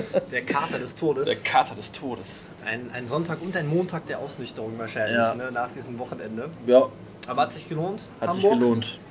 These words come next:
Speaker 1: Ich war selbst noch nicht in Hamburg. Warst du schon öfter da?
Speaker 2: Ich war das zweite Mal jetzt in Hamburg.
Speaker 1: Okay.
Speaker 2: Und als ich mit meinen Eltern früher im Urlaub
Speaker 1: Mhm.
Speaker 2: gefahren bin, haben wir am Hauptbahnhof immer gehalten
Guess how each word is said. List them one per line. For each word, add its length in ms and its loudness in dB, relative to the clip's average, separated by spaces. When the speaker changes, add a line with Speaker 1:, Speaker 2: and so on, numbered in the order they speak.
Speaker 1:
Ich 80 -14
war 80 -6
selbst 220 -4
noch 80 -4
nicht 140 -10
in 100 -4
Hamburg. 320 -4
Warst 180 -6
du 60 -14
schon 100 -12
öfter 240 -6
da? 200 -4
Speaker 2:
Ich 140 -8
war 80 6
das 200 6
zweite 280 0
Mal 160 2
jetzt 160 -4
in 100 -6
Hamburg. 360 -4
Speaker 1:
Okay. 160 -4
Speaker 2:
Und 320 4
als 180 4
ich 100 -2
mit 120 0
meinen 140 4
Eltern 280 8
früher 380 10
im 400 2
Urlaub 180 6
Speaker 1:
Mhm. 80 4
Speaker 2:
gefahren 340 4
bin, 260 0
haben 140 0
wir 140 2
am 180 -2
Hauptbahnhof 480 2
immer 160 -2
gehalten 540 -2